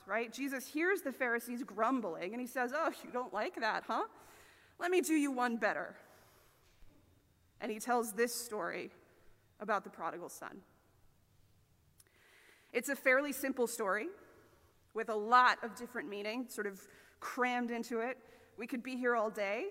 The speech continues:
if I pulled the whole thing apart, so I'm not gonna do that.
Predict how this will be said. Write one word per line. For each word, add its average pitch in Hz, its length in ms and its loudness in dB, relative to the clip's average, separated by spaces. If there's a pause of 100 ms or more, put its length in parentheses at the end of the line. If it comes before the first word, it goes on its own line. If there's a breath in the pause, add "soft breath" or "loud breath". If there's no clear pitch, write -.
if - 140 -4
I 214 80 4
pulled 214 320 -2
the 220 80 -4
whole 214 140 -4
thing 214 220 -6
apart, 214 420 -2
so 220 80 -6
I'm 220 160 -2
not 269 240 2
gonna 247 160 -2
do 190 160 -4
that. 175 260 -2